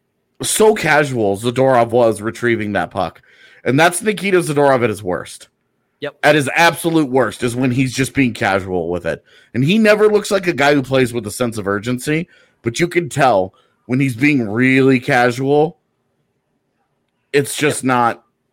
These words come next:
Speaker 1: it's a total disaster.
Speaker 2: It is.
Speaker 1: And, and, like, this was, this was, this was an awful game for Zadorov. He was directly involved in three goals against, in which you could,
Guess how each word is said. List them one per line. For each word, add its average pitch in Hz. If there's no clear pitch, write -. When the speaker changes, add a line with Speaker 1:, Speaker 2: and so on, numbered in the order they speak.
Speaker 1:
it's 123
a 123
total 127
disaster. 85
Speaker 2:
It 214
is. 339
Speaker 1:
And, 135
and, 139
like, 143
this 160
was, 170
this 165
was, 123
this 143
was 165
an 165
awful 139
game 107
for 95
Zadorov. 85
He 147
was 139
directly 170
involved 135
in 123
three 127
goals 110
against, 92
in 113
which 113
you 117
could, 127